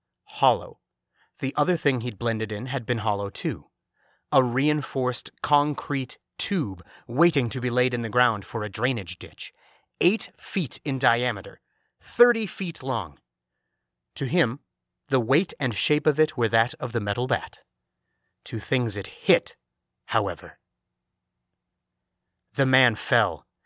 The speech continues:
and he stopped, the spikes of his cleats dragging into the wood. Before the man could rise, he brought the boot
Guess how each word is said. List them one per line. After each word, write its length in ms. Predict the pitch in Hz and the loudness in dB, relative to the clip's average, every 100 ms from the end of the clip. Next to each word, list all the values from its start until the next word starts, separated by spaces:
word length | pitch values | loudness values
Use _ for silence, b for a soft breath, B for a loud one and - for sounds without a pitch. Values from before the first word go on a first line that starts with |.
| _ | _
and 140 | - 113 | -8 -4
he 100 | 135 | -2
stopped, 500 | - 117 104 - - b b | -2 0 0 -2 -18 b b
the 100 | 135 | -4
spikes 400 | 123 - 151 - | -2 2 2 2
of 100 | 127 | -4
his 160 | 139 123 | -2 -4
cleats 380 | - 131 120 - | -6 -8 -8 -10
dragging 600 | 107 120 123 120 117 110 | -2 2 2 0 -2 -4
into 300 | 117 117 107 | -6 -6 -6
the 120 | 110 | -8
wood. 360 | 98 107 87 - _ _ _ _ _ _ | -6 -8 -8 -16 _ _ _ _ _ _
Before 340 | 123 - 165 | -6 2 4
the 80 | 180 | 6
man 240 | 156 156 151 | 6 4 4
could 160 | 131 | -2
rise, 380 | 110 127 117 98 | 0 0 -2 -4
he 120 | - | -6
brought 360 | 135 120 131 - | -2 2 2 2
the 80 | 117 | -10
boot 340 | - 165 165 | -2 -2 -2